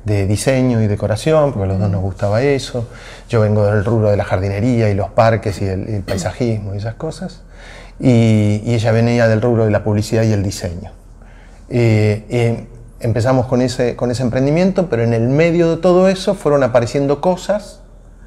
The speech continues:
que nos fueron invitando a ir hacia otro lado, hasta que un día cuando descubrimos un, un,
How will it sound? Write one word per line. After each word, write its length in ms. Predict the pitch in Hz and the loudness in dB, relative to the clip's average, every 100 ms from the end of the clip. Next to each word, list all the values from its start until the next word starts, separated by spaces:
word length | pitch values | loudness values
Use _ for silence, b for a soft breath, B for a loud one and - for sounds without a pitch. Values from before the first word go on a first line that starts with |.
| b b | b b
que 80 | - | -2
nos 160 | 120 117 | 0 0
fueron 240 | 135 135 | 0 0
invitando 760 | 131 123 120 123 156 160 160 139 | 0 2 0 2 2 2 0 0
a 80 | |
ir 140 | 127 139 | 2 0
hacia 220 | - 143 | -2 -2
otro 220 | 139 143 | -2 -2
lado, 380 | 151 156 165 180 B B B B - | -2 -2 -4 -8 B B B B -2
hasta 400 | 117 - 123 - | -2 0 0 0
que 260 | 127 123 - | 0 0 0
un 180 | 139 131 | 2 4
día 320 | 139 127 120 | 4 4 2
cuando 240 | 113 107 | 0 0
descubrimos 680 | 110 107 117 113 131 131 117 | -2 -4 -4 -2 -2 -2 -4
un, 180 | 123 120 | -4 -4
un, 580 | 131 120 113 110 104 98 | -4 -4 -2 0 -2 -4